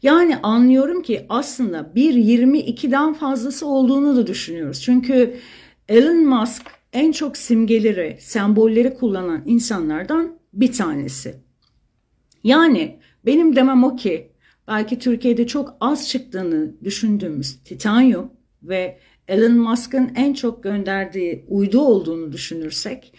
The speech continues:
uzaya fırlattığını düşünürsek ona gerekli olan ve Tesla'da kullanması gereken element titanyum. Bu da demektir ki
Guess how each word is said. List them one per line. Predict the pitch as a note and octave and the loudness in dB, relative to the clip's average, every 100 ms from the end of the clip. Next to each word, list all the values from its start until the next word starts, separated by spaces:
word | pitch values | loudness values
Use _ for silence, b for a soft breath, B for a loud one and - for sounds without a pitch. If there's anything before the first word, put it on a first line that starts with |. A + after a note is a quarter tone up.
| B B B | B B B
uzaya | G#3+ G3 G#3+ A3+ | 0 2 2 0
fırlattığını | A#3 G3 F#3 F3+ - F3 E3+ | 0 -4 -4 -6 -10 -10 -10
düşünürsek | - - F3+ E3 - A#3+ - B B _ - | -12 -10 -10 -10 -6 -6 -6 B B _ -6
ona | F#3+ G#3 G#3+ A#3+ A#3 - _ _ D#3 | 0 2 2 2 0 -14 _ _ _
gerekli | G3 G3 G3 G3+ A3+ C4 C4 | -2 -2 -4 -2 0 0 0
olan | F3 F#3 D#3+ E3+ A#3 _ _ | -6 -4 -4 -6 -10 _ _
ve | F3 F3 | -10 -10
Tesla'da | - C4 C4 B3 G3+ F3+ | -2 0 0 -4 -4 -6
kullanması | - F3 F3 F3 E3+ E3+ A3 | -8 -8 -6 -6 -8 -8 -8
gereken | F#3 E3 D#3+ F#3+ D3+ C3+ | -6 -8 -8 -6 -6 -6
element | F#3+ F#3+ E3+ G3 G#3 - _ _ | -4 -4 -2 -4 -6 -10 _ _
titanyum. | - - F#3+ D3 B2+ - - _ _ B B B B - | -20 -8 -4 -4 -6 -10 -20 _ _ B B B B -2
Bu | |
da | D#4+ B3+ | 2 4
demektir | A#3 G#3 A3+ G#3 | 4 0 -4 -4
ki | - F3 | -6 -10